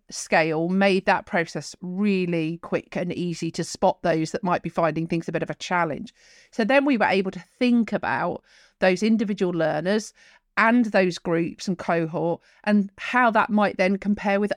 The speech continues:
other cohorts, both within our s-, own school and those externally. So thinking about that standardised data picture and how did that compare for the learners within our setting.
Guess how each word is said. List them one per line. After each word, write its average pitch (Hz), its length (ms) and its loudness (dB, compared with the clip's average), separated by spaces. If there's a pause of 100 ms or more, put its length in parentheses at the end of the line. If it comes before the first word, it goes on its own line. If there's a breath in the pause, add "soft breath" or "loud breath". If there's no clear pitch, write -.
other 226 220 2
cohorts, 156 580 -4
both 220 340 2
within 202 360 2
our 175 200 2
s-, - 160 -10 (100)
own 165 240 0
school 165 680 -4 (440 soft breath)
and 247 220 6
those 170 300 2
externally. 175 880 0
So 170 240 -2
thinking 180 380 -2
about 160 240 -2
that - 160 -2
standardised 165 760 -2
data 165 380 0
picture - 380 -6
and 151 80 -2
how 170 240 0
did 160 140 -4
that - 200 -4
compare 165 480 -4 (400 loud breath)
for 190 80 -4
the 175 100 0
learners 160 400 0
within 170 220 -2
our 175 160 -2
setting. - 580 -8